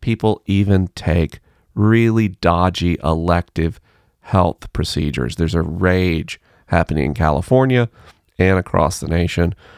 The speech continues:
about getting blood transfusions from people younger than you, to the point the government has had to issue a statement telling people not use this service,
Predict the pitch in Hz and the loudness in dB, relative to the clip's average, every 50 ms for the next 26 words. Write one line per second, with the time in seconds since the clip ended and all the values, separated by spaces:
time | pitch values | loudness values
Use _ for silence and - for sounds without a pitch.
0 | - - - _ - 90 85 90 90 87 82 - - - 104 95 92 92 92 90 | -20 -20 -18 _ -2 0 2 4 4 2 2 0 -2 0 0 2 2 2 0 -2
1 | 104 - - 104 107 135 165 208 247 226 220 - - 117 95 82 76 - - - | -4 -4 -4 0 2 4 4 4 4 0 -2 -6 -2 0 2 2 0 -2 -4 -6
2 | 71 64 82 - 82 76 - - - 87 87 - 98 90 - - 87 85 85 87 | -4 -4 -2 -2 -4 -4 -4 -4 -2 -4 -2 0 0 -2 2 2 2 2 2 2
3 | 95 107 117 151 175 180 175 165 151 147 147 143 147 - - - 101 107 107 107 | 2 2 4 4 2 0 0 0 0 0 0 0 -2 -6 -2 0 2 2 4 4
4 | 107 107 107 _ _ - _ _ _ _ - 98 95 90 87 80 73 78 78 - | 2 0 -2 _ _ -20 _ _ _ _ -2 0 2 4 4 2 2 0 -2 -4
5 | - _ _ _ _ _ _ _ _ _ _ _ _ _ - - 95 95 90 - | -8 _ _ _ _ _ _ _ _ _ _ _ _ _ -4 0 0 0 0 -2
6 | - - 117 117 117 113 110 107 - - 87 87 92 92 92 98 95 95 90 - | -4 -2 0 2 2 2 0 -2 -2 -6 -4 0 0 0 2 2 0 0 0 -2
7 | 92 92 85 - - 92 85 90 - - - - - 101 101 98 - - 98 95 | -2 -4 -4 -4 -2 -2 -2 -2 -2 -6 -8 -4 0 0 0 0 0 -2 -2 -2
8 | - - - 87 - - - - - - 113 156 175 - - - - - _ _ | -2 -4 -6 -8 -6 -8 -10 -10 -8 -4 -2 -2 -2 -2 -2 -6 -6 -6 _ _
9 | _ _ _ _ _ _ _ _ _ - - 113 113 127 135 131 120 - 101 104 | _ _ _ _ _ _ _ _ _ -6 -2 0 2 2 2 0 0 -2 -2 -2
10 | - 98 101 98 98 92 92 92 95 104 120 131 131 127 120 101 - - _ - | 0 0 0 0 0 0 0 0 2 2 0 0 0 -2 -4 -4 -6 -10 _ -20
11 | _ _ _ _ _ _ - - - - 92 85 87 87 90 92 90 95 - 87 | _ _ _ _ _ _ -20 -12 -12 -8 -4 -2 0 0 0 0 -2 0 -2 -2
12 | 82 - - - 123 127 139 139 139 131 131 - - | -2 -2 -4 -2 -2 -2 0 0 -2 -4 -4 -6 -12